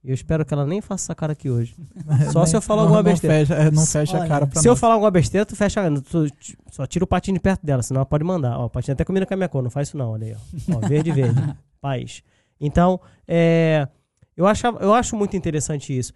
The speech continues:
Speaker 1: Então, eu me peguei esses dias vendo um vídeo de uma patinadora portuguesa, de uma menina que ela foi, acho que, vice-campeã europeia.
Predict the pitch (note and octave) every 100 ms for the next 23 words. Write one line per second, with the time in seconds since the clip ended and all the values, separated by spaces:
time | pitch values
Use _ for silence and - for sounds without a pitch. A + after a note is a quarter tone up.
0 | - F3 A#3 A#3 - G3 B3 A#3+ G#3 G3
1 | F#3+ E3 D3 G#3 E3+ F3+ F#3 E3 D#3+ -
2 | E3 D#3 C#3 C3 C3 F#3 D3+ A#2+ A2+ _
3 | _ _ _ D3 F3+ F3+ F#3 - F3+ D#3
4 | F3+ F3+ _ - E3+ - C3 C3+ C#3+ C#3+
5 | C#3 C3+ B2+ C#3 D3 - D3 C#3 C3 -
6 | - C3+ C3 - - C#3 C3 D#3 - E3+
7 | C#3+ C#3 C#3 C3+ C3+ C3 - A#2 B2+ D3+